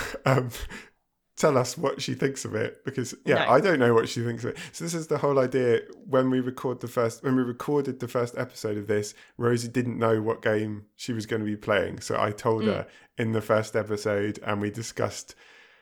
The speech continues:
Speaker 1: kind of s-, what she was expecting from it. Um,
Speaker 2: Yeah.
Speaker 1: kind of, you know, what she knew about it, what her impressions were. Um, we're gonna have fun seeing how much they matched up with <laughs> what you actually, uh, played. But yeah, the, the, the, um,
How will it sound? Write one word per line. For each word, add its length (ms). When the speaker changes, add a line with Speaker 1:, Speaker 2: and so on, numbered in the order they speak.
Speaker 1:
kind 200
of 220
s-, 200
what 200
she 100
was 160
expecting 600
from 240
it. 220
Um, 400
Speaker 2:
Yeah. 160
Speaker 1:
kind 180
of, 240
you 160
know, 60
what 280
she 140
knew 240
about 280
it, 160
what 320
her 240
impressions 480
were. 300
Um, 300
we're 120
gonna 180
have 140
fun 260
seeing 300
how 160
much 220
they 120
matched 380
up 260
with 160
<laughs> 240
what 140
you 100
actually, 640
uh, 280
played. 220
But 100
yeah, 200
the, 260
the, 300
the, 320
um, 320